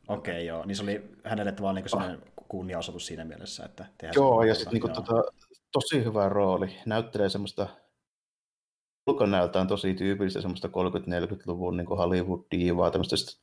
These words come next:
Speaker 2: scream queenia vähän niinku tälleen. Mut sit se niinku paljastuu se, että se on niinku tosi paljon älykkäämpi ja sanavalmiimpi, mitä se antaa ymmärtää.
Speaker 1: Okei,
Speaker 2: Älyttömän
Speaker 1: okei.
Speaker 2: hyvä rooli.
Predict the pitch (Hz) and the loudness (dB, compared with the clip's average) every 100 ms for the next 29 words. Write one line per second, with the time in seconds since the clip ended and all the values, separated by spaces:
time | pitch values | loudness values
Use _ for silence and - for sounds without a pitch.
0 | - - 104 95 95 92 98 87 87 85 | -6 -2 4 6 6 4 4 4 4 2
1 | 87 87 90 90 - - 92 92 92 - | 0 0 0 -2 -6 -4 -2 0 0 -2
2 | - - 101 98 101 98 101 95 95 101 | -16 -6 -2 0 2 4 2 2 2 4
3 | 95 90 - 87 - 90 - 90 90 - | 4 2 0 0 2 2 2 0 0 -2
4 | - 92 98 92 87 85 - _ - 90 | 0 2 2 2 2 0 -2 _ 0 4
5 | 82 - 92 92 85 98 85 85 80 - | 2 2 0 2 0 2 2 2 2 0
6 | 85 - - - - 80 85 87 - - | -4 -4 -4 -4 -2 2 2 2 0 -4
7 | - - 117 - 254 90 107 107 - 98 | -6 -10 -8 -6 -4 2 4 4 4 4
8 | 92 87 71 82 | 4 4 4 2